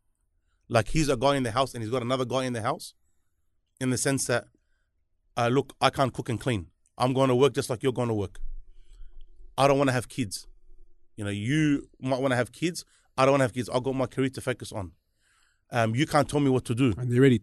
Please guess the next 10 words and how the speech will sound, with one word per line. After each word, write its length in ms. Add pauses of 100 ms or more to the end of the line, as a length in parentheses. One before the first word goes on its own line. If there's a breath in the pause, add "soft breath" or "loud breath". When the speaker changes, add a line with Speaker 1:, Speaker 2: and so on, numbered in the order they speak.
Speaker 2:
twenty-five, 500
twenty-six, 460
twenty-seven. 600
Speaker 1:
Yeah. 80
Speaker 2:
They're 120
not 200
eighteen. 600
Speaker 1:
Correct. 300
Speaker 2:
You 80
know. 60